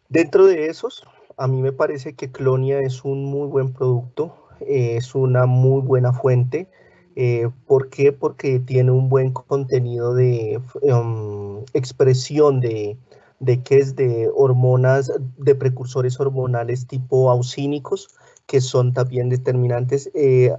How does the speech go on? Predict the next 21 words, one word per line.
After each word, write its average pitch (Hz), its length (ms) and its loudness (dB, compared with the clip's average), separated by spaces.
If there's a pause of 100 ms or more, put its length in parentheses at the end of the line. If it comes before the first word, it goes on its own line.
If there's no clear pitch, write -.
em, 127 500 4
ascofilum 147 720 -2
también 127 600 2
por 139 160 4
la 127 160 0
parte 127 420 0 (300)
citoquinética, 147 880 -2 (140)
pero 131 380 4
en 139 160 2
la 139 100 -2
parte 131 320 -2
de 180 80 -4
cabeceo 139 480 0
sí 131 140 -8
es 127 120 -6
importante 131 600 -2
también, 120 500 -2
aparte 131 760 0 (300)
de, 117 720 -2
de, 117 840 -4
em, 107 380 -10